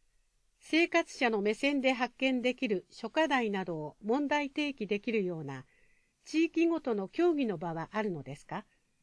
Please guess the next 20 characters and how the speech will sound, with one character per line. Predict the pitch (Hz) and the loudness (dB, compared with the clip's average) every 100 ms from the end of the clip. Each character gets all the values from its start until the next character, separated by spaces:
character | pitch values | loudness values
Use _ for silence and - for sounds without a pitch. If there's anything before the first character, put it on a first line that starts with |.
| _ _ _ - | _ _ _ -16
区 | - | -2
と | 349 | 0
の | 277 202 | 2 2
連 | 220 | 0
携 | - 240 226 | 0 0 0
は | 214 214 _ - | -2 -4 _ -4
ど | 196 339 | 4 6
の | 359 | 6
よ | 277 202 | 4 0
う | |
に | 175 | -2
さ | 151 185 | -4 -4
れ | 202 | -2
て | 220 | -2
い | 196 | -2
る | 185 | -4
の | 139 | -8
で | 110 113 | -12 -18
す | - | -12
か？ | 165 | -12